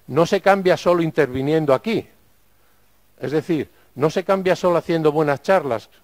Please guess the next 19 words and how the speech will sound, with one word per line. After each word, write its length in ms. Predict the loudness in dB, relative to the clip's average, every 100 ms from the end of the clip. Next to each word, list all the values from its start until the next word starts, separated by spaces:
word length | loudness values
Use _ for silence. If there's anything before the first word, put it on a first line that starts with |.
| _ _ _ _ _ _
como 160 | -14 -8
espero 300 | -4 -4 -4
que 100 | -4
me 100 | -2
valoréis 520 | -2 0 -2 -2 -6
y 60 |
digáis 280 | -6 -6 -6
que 80 | -8
es 100 | -8
una 120 | -8
buena 220 | -8 -8
charla 300 | -6 -4 -4
a 60 | -6
pesar 280 | -6 -6 -6
de 80 | -8
los 140 | -8
cincuenta 400 | -10 -10 -8 -8
mil 180 | -6 -4
euros, 360 | -4 -6 -10